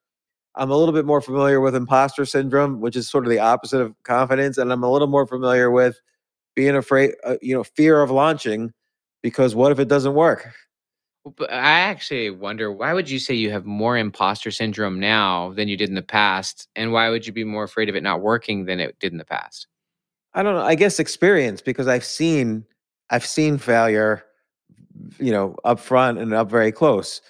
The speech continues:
Speaker 1: And I've bounced back from it. I've ten X'd from it most of the time, but sometimes you just can't. And
Speaker 2: You don't wanna deal with going back to the bottom again or something, or what?
Speaker 1: Right. Yeah, I'm afraid. And, and look, this is not with every aspect of my life. I think I still have a lot of confidence in most things,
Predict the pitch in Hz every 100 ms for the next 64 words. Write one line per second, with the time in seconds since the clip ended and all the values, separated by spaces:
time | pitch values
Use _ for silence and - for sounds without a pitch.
0 | _ _ _ 123 113 113 113 107 - 123
1 | 113 98 123 117 - 123 143 - 113 110
2 | 107 - - 123 123 147 - 123 107 110
3 | - _ _ _ _ 98 117 156 156 135
4 | 120 113 117 120 135 135 139 135 135 123
5 | - - _ _ _ _ 110 117 135 -
6 | 143 151 98 - _ 117 117 113 113 110
7 | 107 107 - 151 170 151 147 127 127 127
8 | 123 123 117 113 107 - 104 98 95 107
9 | 113 120 110 123 123 98 95 - _ _
10 | _ - 147 147 87 - _ 143 147 107
11 | 113 123 - 143 120 76 _ _ _ _
12 | _ 165 170 170 196 143 120 120 156 151
13 | 156 131 127 151 131 120 127 113 117 113
14 | 110 110 104 120 113 107 117 120 123 -
15 | 110 110 110 107 113 117 113 101 104 110
16 | 110 - 131 110